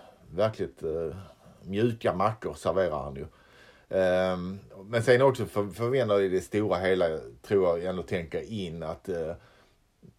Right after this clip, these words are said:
nu känns det som att lagledningen, eh, satsar på, lite på Maxwell, att han redan nu är före Adam Werner som ändå var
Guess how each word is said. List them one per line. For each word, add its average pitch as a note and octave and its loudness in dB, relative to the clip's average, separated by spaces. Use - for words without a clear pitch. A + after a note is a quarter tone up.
nu G#2 -2
känns G#2+ 0
det F#2 -12
som F#2+ -6
att F#2 -2
lagledningen, F2+ 2
eh, D2+ -20
satsar G2 -2
på, F#2+ -2
lite G#2 -4
på C#3+ -6
Maxwell, F2 -4
att D#2+ -4
han F2 -4
redan G2+ 0
nu A2 2
är E2 0
före F#2+ 2
Adam E2+ -2
Werner D#2+ 0
som F#2+ -8
ändå F2+ -2
var E2 0